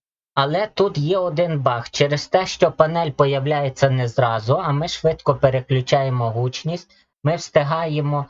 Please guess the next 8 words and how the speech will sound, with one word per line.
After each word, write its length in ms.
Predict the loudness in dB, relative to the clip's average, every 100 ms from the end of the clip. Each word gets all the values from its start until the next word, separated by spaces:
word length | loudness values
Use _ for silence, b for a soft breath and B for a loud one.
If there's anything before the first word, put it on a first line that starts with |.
| _ -2
до 180 | -2 2
появності 840 | 2 2 0 0 -2 -2 -2 -4
панелі 680 | 2 2 2 -2 -2 -2 -2
натиснути 720 | -2 0 -4 -2 -4 0 -4
кнопку 420 | 0 -4 -2 -2
вверх 260 | 0 -2 -4 _
чи 140 | -6 -4
вниз. 440 | -2 -2 -4 -12